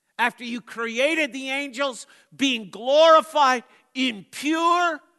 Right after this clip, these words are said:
perfect, holy worship.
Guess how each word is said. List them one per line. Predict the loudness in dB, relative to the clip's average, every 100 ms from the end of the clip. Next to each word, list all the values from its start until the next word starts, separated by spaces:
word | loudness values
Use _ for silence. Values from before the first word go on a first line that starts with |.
| _ _ _ _ -4
perfect, | 4 4 4 -2 -4 -4 -16 _ _ _ _ _ _
holy | 4 4 2 -2 -2 -4 -12 _ _ _ _
worship. | 0 0 -2 -12 -16 _